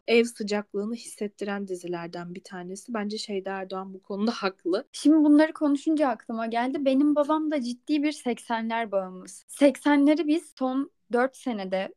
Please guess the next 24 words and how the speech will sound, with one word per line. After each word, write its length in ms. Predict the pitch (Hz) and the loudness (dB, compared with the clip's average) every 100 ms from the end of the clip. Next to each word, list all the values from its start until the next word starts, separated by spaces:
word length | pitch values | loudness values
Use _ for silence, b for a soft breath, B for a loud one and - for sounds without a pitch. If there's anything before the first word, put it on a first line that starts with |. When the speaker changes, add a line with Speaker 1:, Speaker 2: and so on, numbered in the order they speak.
| _ | _
Speaker 2:
çünkü 260 | 220 196 | -12 -8
emekli 440 | 208 208 208 - 214 | -2 -2 -2 -2 -2
olduktan 480 | 214 196 - 220 208 | -2 -6 -6 -6 -4
sonrasında 580 | 220 202 202 - 208 | -4 -4 -4 -6 -4
televizyonun 580 | 208 - 196 190 185 185 | -4 2 2 4 2 2
kumandası 480 | 190 196 190 196 196 | 0 0 2 0 4
babamın 320 | 190 190 196 | 4 4 0
eline 260 | 196 185 190 | 0 -2 0
geçti. 480 | 190 185 - 339 - | -2 -2 0 0 0
Son 340 | - 294 311 | 4 6 8
dört 240 | 311 339 - | 6 4 2
senede 580 | - 247 220 277 359 - | -6 -4 -2 0 -2 -4
çok 260 | - 302 277 | -8 -6 -2
rahat 320 | 262 233 - | -2 -4 -6
böyle 140 | 220 214 | -8 -6
sekiz 400 | - 247 269 - | -6 -8 -10 -2
kere 220 | 220 202 | 0 0
falan 360 | 214 254 302 | 0 0 2
baştan 500 | 247 226 - 233 233 - | 0 -2 -6 -8 -8 -8
izlemişizdir. 760 | 220 214 220 208 190 170 175 | -10 -6 -6 -6 -8 -8 -4
Evin 260 | - 196 202 | -2 -2 -4
içerisinde 400 | 214 202 - 208 | -4 -6 -4 -4
yankılanmıştır 800 | 202 190 185 208 202 214 - 190 | -2 -4 -6 -8 -8 -8 -10 -4
yani. 420 | 180 165 175 294 | -2 -2 -2 -4